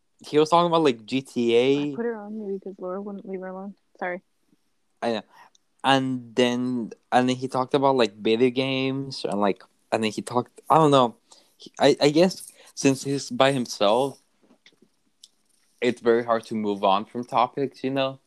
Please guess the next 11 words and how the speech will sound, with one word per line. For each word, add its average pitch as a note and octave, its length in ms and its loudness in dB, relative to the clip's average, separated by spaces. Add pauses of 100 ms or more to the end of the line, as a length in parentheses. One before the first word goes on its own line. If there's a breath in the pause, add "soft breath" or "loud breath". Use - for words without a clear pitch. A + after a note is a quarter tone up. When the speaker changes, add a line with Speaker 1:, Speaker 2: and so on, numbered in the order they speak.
(680)
Speaker 2:
Yeah. F#3+ 360 -8 (380)
He A3+ 60 -6
doesn't G3+ 200 -2
know G3+ 80 -2
when F#3 140 -4
to F3+ 60 -4
Speaker 1:
Bec- - 80 -2
Speaker 2:
stop. E3+ 260 -6 (680)
Speaker 1:
Exactly, C#3+ 600 0
exactly. A#2 560 -2
Like, A2 300 0